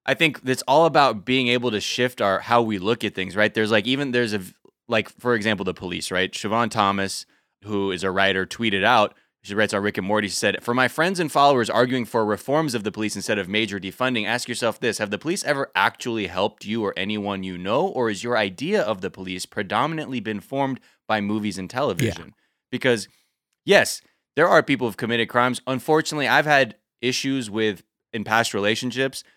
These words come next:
Speaker 1: where, like, uh, someone I was dating needed actual,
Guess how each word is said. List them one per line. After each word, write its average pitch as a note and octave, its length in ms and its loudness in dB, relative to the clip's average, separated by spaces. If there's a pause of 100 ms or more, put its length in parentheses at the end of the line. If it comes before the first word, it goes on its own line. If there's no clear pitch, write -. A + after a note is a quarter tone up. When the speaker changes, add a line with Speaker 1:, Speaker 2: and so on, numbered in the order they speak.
(240)
Speaker 1:
where, A2 220 2 (180)
like, G2 280 -4 (200)
uh, F2+ 320 -2
someone A#2 260 -2
I A2 80 2
was F#2 140 -2
dating G#2+ 240 2
needed E2+ 340 -6 (100)
actual, A2+ 760 2